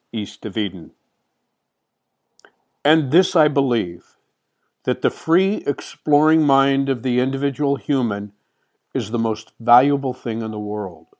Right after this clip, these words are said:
And this I would fight for, the freedom of the mind to take any direction it wishes,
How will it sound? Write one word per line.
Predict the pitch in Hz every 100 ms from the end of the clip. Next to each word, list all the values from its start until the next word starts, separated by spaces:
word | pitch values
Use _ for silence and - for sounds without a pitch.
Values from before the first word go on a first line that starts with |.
| _ _ _ _ _ _ _ _ _ -
And | 139 131
this | 131 139 -
I | 143
would | 143 135
fight | - 131 131
for, | - - 117 98 - _ _ _ _ _ _ -
the |
freedom | 120 - 147 160 160
of | 165 139
the | 156
mind | 147 135 120 113 110
to | 110
take | - 135 131 -
any | 147 170 185
direction | 156 139 139 - - 139
it | 139
wishes, | 131 139 131 - 98 -